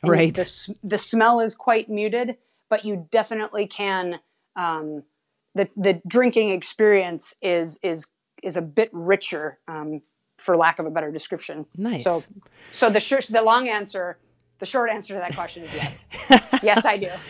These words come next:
Speaker 2: All right. Well, Jill Mott, in the past, you've, uh, been bringing us a tune to, to recommend. So I'm very curious how your discussion about wine fermenting and aging in clay vessels has
Speaker 1: <laughs>
Speaker 2: inspired some t-, sort of jazz tune for us to hear. So what do you got?
Speaker 1: It has happened.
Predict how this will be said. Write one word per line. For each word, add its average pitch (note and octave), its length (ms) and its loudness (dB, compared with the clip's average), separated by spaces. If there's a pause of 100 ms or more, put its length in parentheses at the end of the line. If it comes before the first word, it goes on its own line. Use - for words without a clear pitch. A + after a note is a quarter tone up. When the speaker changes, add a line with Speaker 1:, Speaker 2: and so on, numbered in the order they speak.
(380)
Speaker 2:
All E3 140 2
right. F3+ 260 2
Well, E3+ 280 2
Jill F3 240 -2
Mott, F3 420 0
in F3 160 -2
the D#3+ 80 0
past, F3+ 440 0
you've, E3+ 360 0
uh, E3+ 160 2
been D#3+ 220 -2
bringing F3 300 2
us D#3+ 120 -2
a D#3+ 60 -4
tune C#4 480 2 (240)
to, A#3+ 320 4
to A3+ 160 -4
recommend. G#3+ 480 2
So G3 180 0
I'm F#3+ 160 2
very A#3 300 4
curious G3+ 560 2
how F3+ 320 4
your E3+ 260 2
discussion E3 560 -2
about D3 300 2
wine D3+ 540 2 (100)
fermenting D3+ 600 0
and C3+ 120 0
aging C#3+ 320 -2
in C3 160 -2
clay D3+ 260 2
vessels - 500 0
has A#3 200 4
Speaker 1:
<laughs> C4 40 6
Speaker 2:
inspired C3 540 2
some C#3 240 -2
t-, - 140 -12
sort C#3 320 0
of B2 80 -4
jazz F3 480 2
tune F3 260 4
for F3 160 2
us E3 200 4
to F#3 160 10
hear. E3 260 6
So F#3 180 4
what F3 120 8
do F3+ 60 4
you F3 80 6
got? D#3+ 400 4
Speaker 1:
It B3 220 4
has A#3 260 4
happened. G#3+ 460 -2